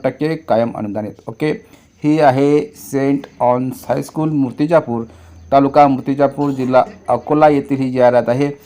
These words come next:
या ठिकाणी त्यांनी सांगितलं आहे की खाजगी माध्यमिक शाळेतील शिक्षकांचे नामनिर्देशन रिक्त पद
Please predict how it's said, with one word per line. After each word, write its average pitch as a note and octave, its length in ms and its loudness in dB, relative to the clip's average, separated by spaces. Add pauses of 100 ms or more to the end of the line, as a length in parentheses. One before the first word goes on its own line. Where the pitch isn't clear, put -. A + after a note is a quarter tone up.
(300)
या D3+ 200 8
ठिकाणी D3+ 380 0
त्यांनी C#3+ 220 0
सांगितलं C#3 440 0
आहे C3+ 100 2
की D3+ 240 -2
खाजगी C#3 400 2
माध्यमिक C#3 420 2
शाळेतील C3 500 0
शिक्षकांचे C3+ 500 -2
नामनिर्देशन B2+ 760 0
रिक्त B2+ 260 -4 (160)
पद - 120 0